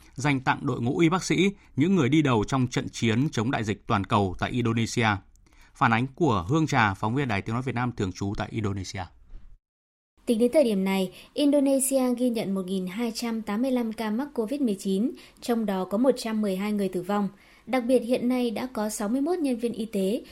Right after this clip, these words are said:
Speaker 2: và bác sĩ nhiễm virus sars cov hai và mười người trong số đó đã tử vong sau khi chăm sóc các bệnh nhân. Động viên tinh thần các bác sĩ, những người chiến sĩ ở tuyến đầu trong trận chiến chống đại dịch covid mười chín,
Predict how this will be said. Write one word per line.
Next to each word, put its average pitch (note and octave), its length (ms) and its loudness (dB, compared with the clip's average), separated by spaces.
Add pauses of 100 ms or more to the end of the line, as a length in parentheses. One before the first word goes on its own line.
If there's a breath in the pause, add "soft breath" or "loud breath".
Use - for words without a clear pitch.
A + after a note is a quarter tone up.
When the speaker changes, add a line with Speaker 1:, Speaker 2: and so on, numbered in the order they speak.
(140 loud breath)
Speaker 2:
và G3 220 -4
bác C#4+ 200 -6
sĩ D4+ 360 -2
nhiễm B3+ 260 0
virus C4+ 340 0
sars D4+ 280 -4
cov A#3 160 -6 (120)
hai G#3 260 -2 (300 loud breath)
và B3+ 160 2
mười A#3 180 2
người G#3+ 260 0
trong A3 220 -4
số G3 180 -4
đó F#3 200 -4
đã F#3+ 120 -6
tử A3 160 -4
vong G3+ 260 -2
sau G3+ 140 -8
khi G#3 180 -6
chăm G3+ 220 -4
sóc B3+ 240 -6
các D4 100 -6
bệnh A3 160 -4
nhân. G3 220 0 (500 loud breath)
Động B3 160 2
viên D#4 220 -2
tinh D4 160 -4
thần A#3+ 240 -2
các A#3+ 140 -4
bác D4+ 180 -6
sĩ, C4+ 320 -4 (200 loud breath)
những C4+ 160 2
người C#4 160 2
chiến G3+ 220 -4
sĩ B3+ 220 -4
ở A3+ 140 0
tuyến F#3+ 240 -2
đầu A3 240 -2
trong G#3 240 -6
trận - 200 -8
chiến F#3+ 280 -4
chống G3 220 -4
đại G#3 140 -6
dịch F3+ 200 -8
covid B3 300 -4
mười G#3+ 160 0
chín, F#3+ 320 -2